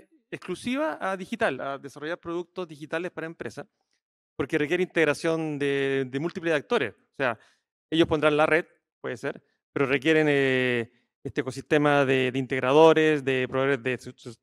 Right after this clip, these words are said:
soluciones específicas, de sensores, medidores, del tema de, de analytics, etcétera. Entonces, es, eh,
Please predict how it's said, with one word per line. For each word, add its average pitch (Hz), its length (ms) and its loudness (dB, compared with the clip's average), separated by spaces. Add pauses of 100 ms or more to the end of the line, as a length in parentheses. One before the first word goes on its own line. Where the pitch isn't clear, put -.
soluciones 131 340 -8
específicas, 143 540 -6
de 123 220 -6 (140)
sensores, 143 720 0
medidores, 139 600 -2 (380)
del 139 140 -8
tema 147 240 -2
de, 131 200 -4
de 135 100 -6
analytics, 135 420 -6
etcétera. 123 460 -6 (200)
Entonces, 151 440 0 (320)
es, 151 240 0
eh, 143 520 0